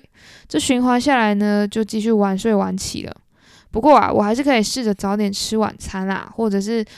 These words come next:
真的很晚很饿的时候呢，就赶快去睡觉，来睡觉止饿法啦。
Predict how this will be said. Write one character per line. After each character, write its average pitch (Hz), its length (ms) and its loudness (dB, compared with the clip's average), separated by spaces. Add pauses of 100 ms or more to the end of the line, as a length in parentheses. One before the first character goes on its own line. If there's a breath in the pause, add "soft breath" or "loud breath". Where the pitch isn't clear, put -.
(160 loud breath)
真 285 120 -6
的 294 120 2
很 247 320 -2
晚 247 200 4
很 214 280 -4
饿 269 120 2
的 240 80 0
时 220 140 -6
候 247 140 0
呢， 226 200 -2 (220)
就 226 140 -4
赶 185 160 -6
快 196 100 -2
去 214 100 -2
睡 208 240 0
觉， 196 240 -2
来 180 160 -4
睡 208 300 -2
觉 202 180 0
止 190 200 -8
饿 190 160 0
法 - 160 -14
啦。 - 180 -18